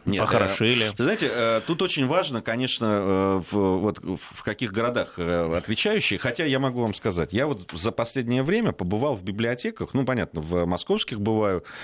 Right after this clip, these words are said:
Speaker 1: э, и б-, бываю в Мос-, э, в подмосковных, например. Б-, был, правда, ещё, э, как-то заходил в, в Хабаровске, так получилось. Я оказался, когда мы ездили вместе, на, это сам, я оказался в библиотеке, ну, случайно просто там посмотрел.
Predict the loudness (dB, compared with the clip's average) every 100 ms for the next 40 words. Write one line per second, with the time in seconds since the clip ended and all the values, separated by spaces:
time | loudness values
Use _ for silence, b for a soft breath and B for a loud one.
0 | B B -4 2 2 2 2 0 0 0
1 | 0 2 2 2 0 0 2 4 6 4
2 | 2 0 0 0 -6 -6 -6 -4 -2 -2
3 | -4 -8 _ b b b -4 0 0 0
4 | 0 0 0 0 0 0 0 -2 -2 -4
5 | -4 -6 -4 -4 -4 -6 0 2 4 2
6 | -2 -2 -2 -2 -6 -10 -12 -10 -10 -6
7 | -2 0 0 -2 -4 -8 -6 -2 0 0
8 | -2 -4 -4 -2 0 2 0 -2 -4 0
9 | 0 -2 -6 -6 -6 B B B -6 -2
10 | -2 -2 -2 -4 -4 -6 -4 -2 0 0
11 | -2 -2 -2 0 0 0 -4 -6 -6 -6
12 | -8 -6 -2 -2 -2 -4